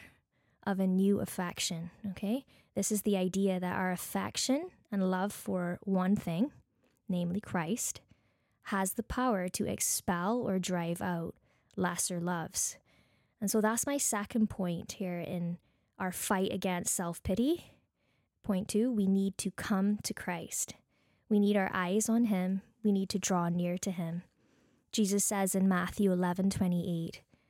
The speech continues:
"Come to me, all who labor and are heavy laden, and I will give you rest." Jesus has pity on you,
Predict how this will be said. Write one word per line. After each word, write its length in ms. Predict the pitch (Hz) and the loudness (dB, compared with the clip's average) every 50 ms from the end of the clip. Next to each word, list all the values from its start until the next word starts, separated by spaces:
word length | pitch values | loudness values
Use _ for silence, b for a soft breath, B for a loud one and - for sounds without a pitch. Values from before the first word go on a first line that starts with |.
| _ _ _ _ | _ _ _ _
"Come 340 | - - - 233 233 226 233 | -6 -2 0 2 4 4 2
to 140 | - - 226 | 4 4 4
me, 460 | 214 214 220 226 220 190 170 165 - _ _ _ _ _ _ _ _ _ _ _ _ | 4 4 4 4 2 0 -2 -6 -8 _ _ _ _ _ _ _ _ _ _ _ _
all 400 | - 220 220 220 226 226 214 208 | 0 2 2 4 4 2 2 2
who 140 | 202 - 214 | 2 0 0
labor 680 | 202 208 202 190 190 196 190 185 175 170 170 180 - b b b b b b b b | 2 2 2 4 2 2 0 -2 -4 -4 -6 -10 -14 b b b b b b b b
and 140 | - 196 185 | 0 2 2
are 100 | 180 180 | 2 0
heavy 320 | - - 190 185 190 196 | 0 0 -2 0 2 2
laden, 520 | 202 190 180 175 175 170 175 165 165 175 - - - - _ _ _ _ _ _ _ _ | 2 2 0 0 -2 -2 -2 -4 -4 -6 -8 -10 -20 -20 _ _ _ _ _ _ _ _
and 180 | _ 196 196 - - | _ 0 0 0 0
I 380 | 185 185 180 180 180 190 202 208 | -2 -2 -2 0 0 0 0 0
will 160 | 190 180 175 | 0 -2 -4
give 280 | 175 - 185 175 175 | -2 -2 -4 -2 -2
you 200 | 185 185 180 175 | -2 -4 -4 -4
rest." 640 | 175 180 180 175 190 185 170 - - - - - - - _ _ _ _ _ _ _ _ _ _ _ _ _ _ _ _ _ _ _ _ _ _ _ _ _ _ _ _ _ | -4 -4 -4 -4 -4 -6 -6 -6 -6 -6 -6 -6 -10 -18 _ _ _ _ _ _ _ _ _ _ _ _ _ _ _ _ _ _ _ _ _ _ _ _ _ _ _ _ _
Jesus 420 | - - 233 233 226 - 247 233 - | 0 4 4 4 4 4 2 0 0
has 260 | - 226 214 208 - | 2 0 0 0 0
pity 340 | - - 254 240 - 240 220 | 0 0 0 0 2 4 4
on 160 | 202 196 185 | 4 4 4
you, 260 | 185 185 180 175 185 | 4 2 2 0 -2